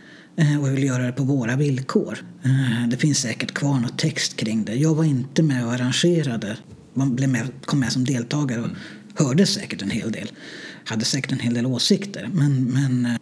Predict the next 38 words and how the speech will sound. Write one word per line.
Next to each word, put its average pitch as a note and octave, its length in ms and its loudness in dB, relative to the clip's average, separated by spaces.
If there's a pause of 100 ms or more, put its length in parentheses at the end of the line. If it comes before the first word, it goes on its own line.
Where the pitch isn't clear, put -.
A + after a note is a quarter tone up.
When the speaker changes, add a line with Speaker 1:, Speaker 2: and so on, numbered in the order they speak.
(140)
Speaker 1:
bland C#3 420 2
de B2+ 200 0
som C3 200 0
var B2 80 0
inbjudare D#3 680 2
var A#2+ 200 0
väl A2+ 440 -2 (120)
huvudsakligen D3 720 0
med B2+ 140 2
R A#2 80 -2
F A#2+ 100 -6
S B2 120 0
L-anknytning. A#2+ 1000 -2 (400)
Från B2 180 -2
F C3 160 -2
P D3 280 0
S C#3 200 -2
var B2 100 -4
det B2 100 -4 (400)
inte B2+ 600 -4
så - 180 -2
mycket G#2+ 300 -4
folk - 420 -10
där. - 280 -10 (280)
Och - 100 -2
sen C#3 220 0
så C#3+ 120 0
var B2+ 220 0
det B2+ 60 -2
också A2+ 340 -6
samma, A#2+ 760 0 (320)
jag D3+ 140 -6
tror D3+ 240 0
att A#2+ 80 -6
det A2+ 60 -4
var A2+ 80 -2
samma A2 360 -2
Pride G2+ 380 -4